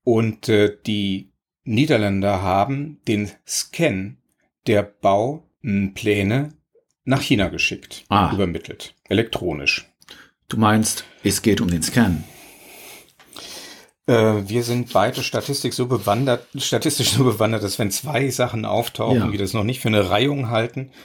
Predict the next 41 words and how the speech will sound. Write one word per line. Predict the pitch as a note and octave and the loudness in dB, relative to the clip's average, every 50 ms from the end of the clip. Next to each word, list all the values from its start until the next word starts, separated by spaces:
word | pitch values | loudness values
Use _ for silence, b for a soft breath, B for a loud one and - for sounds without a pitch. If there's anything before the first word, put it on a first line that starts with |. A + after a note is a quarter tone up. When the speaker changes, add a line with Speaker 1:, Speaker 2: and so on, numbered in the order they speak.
| B B | B B
Speaker 1:
es | - A2+ - | -16 -8 -6
müsste | A#2 A2+ - - A2 | -6 -6 -4 -4 -4
mindestens | A2+ A#2 A2 A2+ | -4 -4 -4 -4
noch | G#2+ G#2 - | -4 -4 -4
was | A#2 - - | -4 -6 -6
Drittes | - - B2+ C#3 - B2+ G#2 | -6 -6 -6 -6 -6 -8 -10
oder | G#2+ G#2 G#2 | -6 -6 -6
Viertes | - - B2+ A#2+ - G2 - | -2 -2 -2 -2 -2 -2 2
Speaker 2:
Ja. | G#2 G#2+ G#2+ F#2 | 4 4 4 4
Speaker 1:
auftauchen. | F2 F#2 F#2 - G#2 G2 F#2 - A2+ A#2+ - B B B | 2 0 -2 -4 -4 -4 -4 -4 -6 -10 -10 B B B
Aber | - G#2+ - A#2 G2+ G#2 G#2+ G2+ - - _ - | -6 0 2 2 2 2 0 -4 -10 -18 _ -4
es | - - - | -2 -2 0
gibt | - D#3+ D3 - | 0 -2 -2 0
jetzt | - A#2+ A2+ - - - - | -2 -2 -2 -2 -6 -6 -4
dieses | A2 G#2 F#2+ G2 F#2 - - | -4 -2 -2 -2 -2 -4 -6
Dritte | - - G#2+ G2+ - - C3+ C3+ D3 C3+ - _ _ _ | -6 -4 -4 -4 0 0 0 0 0 -4 -8 _ _ _
und | - A#2 A2 - A2+ | -4 -4 -2 0 0
das | A2 - - | -2 -2 -4
passierte | - - A2 G#2 - A#2 A2 A#2+ - - B2 A#2 - | -2 -2 -2 -2 0 -2 -2 -2 0 0 -2 -2 0
ganz | - - A#2 D3+ D3+ - | 2 0 0 2 2 0
in | C3+ | 0
der | B2+ A#2 | 0 2
Nähe, | A2+ G#2 G2+ G#2 A#2+ C3+ C3+ B2+ G#2+ F#2+ | 2 0 0 2 2 2 0 0 -2 -4
wo | F#2+ | -6
ich | F#2+ - - | -8 -10 -8
wohne, | G2+ F#2+ B2 D3 D#2 | -4 -2 0 0 0
nämlich | C#2+ B1 F2+ - - | 0 0 -2 -2 -4
in | G#2 F2+ - | -4 -4 -2
Bonn. | - F2+ E2+ G2 C#3 E3+ F#3 F#3 B B B B B B B B B | 0 0 2 2 2 0 -2 -4 B B B B B B B B B
Und | - A#2+ G#2 | -6 -4 -4
zwar | - - A2+ G#2 G#2+ A#2 C3+ D3 D3+ E3 - - _ - | -2 0 2 2 4 4 2 0 0 -4 -8 -14 _ 0
dazu | - A#2 - - - C#3 C#3 D3 D3+ | 0 0 0 0 -4 -4 -4 -4 -2
noch, | D3 C#3 C#3+ C#3+ C#3 - - - - - - | -2 0 0 0 0 -2 -10 -16 -20 -18 -8
und, | - G#2+ G#2 A2 G#2+ - - - - - - | -4 -2 -2 -2 -2 -4 -8 -6 -6 -4 0
äh, | - G#2 G2 | 0 0 0
das | - - G2 - - - | 0 0 -2 -2 -2 -2
gibt | - - - - - | -4 -4 -4 -2 -2
den | F2+ F2 F2 F2 F2 F2+ | 0 0 0 -2 -4 -6
besonderen | - F2 F#2 G2 F#2 E2+ F2 E2+ | -6 -4 -4 -2 -2 -2 -2 -2
Pfeffer | - - A#2 - - A2+ | 0 0 0 0 2 2
dazu, | A2 G#2 - - - G#2+ - - | 2 2 0 0 -4 -2 -4 -4